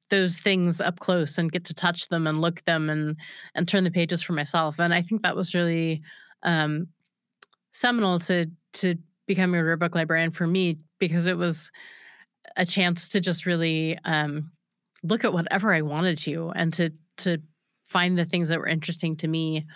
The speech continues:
um, without any, you know, there, unfortunately, people can't generally do that. But if you're interested in rare book librarianship and you can do an internship, like, I love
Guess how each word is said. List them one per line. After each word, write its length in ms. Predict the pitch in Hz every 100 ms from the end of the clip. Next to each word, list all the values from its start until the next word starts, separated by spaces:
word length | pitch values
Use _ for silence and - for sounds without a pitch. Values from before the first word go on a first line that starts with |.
| - - -
um, 480 | - 160 151 151 151 _ _ _ _ _ _ _ _ _ -
without 400 | 196 185 175 185
any, 360 | 175 170 170 160
you 200 | 196 220
know, 80 | 185
there, 220 | 185 196 185 175 - - 190 175 - _ -
unfortunately, 440 | - 202 214 208 196
people 260 | 196 185
can't 340 | 175 175 170 -
generally 420 | 185 180 170 156
do 160 | 160 156
that. 260 | 151 170
But 140 | 185 175
if 160 | 170 - -
you're 320 | 185 175 165 - -
interested 500 | 185 185 170 175 165
in 100 | 165
rare 140 | 165
book 160 | 170 170
librarianship 640 | 160 185 180 170 156 151 - _ - - - -
and 160 | - 170
you 60 |
can 140 | 156 165
do 100 | 156
an 100 | 156
internship, 500 | 185 180 156 156 151
like, 120 | 151 151
I 380 | 151 170 170
love 320 | 170 180 190